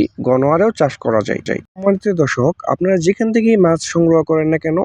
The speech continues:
অবশ্যই অরিজিনাল পোনা সংগ্রহ করবেন এবং চকলেট কালার পোনা সংগ্রহ করবেন, কারণ বাজারে কিন্তু অ্যাভেলেবেল,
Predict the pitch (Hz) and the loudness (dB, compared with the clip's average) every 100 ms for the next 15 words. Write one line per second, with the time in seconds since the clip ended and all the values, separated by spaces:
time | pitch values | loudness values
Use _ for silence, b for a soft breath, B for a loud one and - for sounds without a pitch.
0 | - 127 170 180 165 202 277 - 180 208 | -2 2 2 2 2 2 -2 -2 0 2
1 | 202 202 175 254 269 _ 170 170 165 170 | 2 4 2 0 -6 _ 0 0 0 0
2 | 165 165 165 170 196 160 131 135 - 185 | 2 2 0 0 0 0 0 -2 -2 -4
3 | - 202 - 185 180 - 170 170 165 156 | -4 -8 -2 0 0 -2 -2 -2 -2 0
4 | 127 110 110 117 - - b b _ 151 | 0 0 -2 -4 -6 -8 b b _ -2
5 | 175 196 151 165 196 196 190 196 208 - | 0 0 0 2 4 4 2 -2 -2 0
6 | 135 139 175 175 196 | 0 2 4 4 2